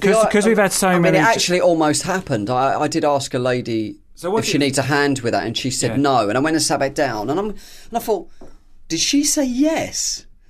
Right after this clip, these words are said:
Speaker 2: That's really funny.
Speaker 1: You know what I mean?
Speaker 2: Yeah, yeah.
Speaker 1: I thought, "Have I just assumed she's gonna say no?" And just went and sat back down. Like, "Do you need a hand with that?" And after I went and sat back down, I realised that she said yes.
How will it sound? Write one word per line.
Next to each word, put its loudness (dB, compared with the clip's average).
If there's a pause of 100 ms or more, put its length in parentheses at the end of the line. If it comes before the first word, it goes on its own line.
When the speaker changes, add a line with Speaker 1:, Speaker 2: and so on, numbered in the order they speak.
(100)
Speaker 2:
That's -4
really -2
funny. -6
Speaker 1:
You 2
know 4
what 4
I 2 (220)
mean? -2
Speaker 2:
Yeah, 2
yeah. -2
Speaker 1:
I -8
thought, -2 (420)
"Have -16
I -2
just -6
assumed -2
she's -4
gonna 0
say 0 (180)
no?" 2
And 0
just -4
went 0
and 0
sat 0
back -2
down. -2 (540)
Like, -2
"Do -6
you -2
need 0
a -2
hand 0
with -2
that?" -4
And 0
after 0
I 2
went 0
and -4
sat -2
back -4
down, -2
I -6
realised 0
that -10
she -6
said -4
yes. -4